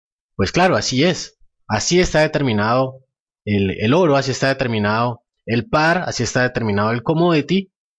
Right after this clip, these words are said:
Eso quizás lo podemos hablar en una siguiente ocasión.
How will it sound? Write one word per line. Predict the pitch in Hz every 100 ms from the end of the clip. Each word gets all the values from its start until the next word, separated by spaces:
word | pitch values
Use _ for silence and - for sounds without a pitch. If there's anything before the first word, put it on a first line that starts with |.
| _ _ _ _ _ _ _ _ _ _ -
Eso | 123 147 151
quizás | 131 120 127 - -
lo | 127 117
podemos | 113 131
hablar | 135 117 120 - _ _
en | -
una | 131 143
siguiente | 139 110 120 123
ocasión. | 127 127 160 147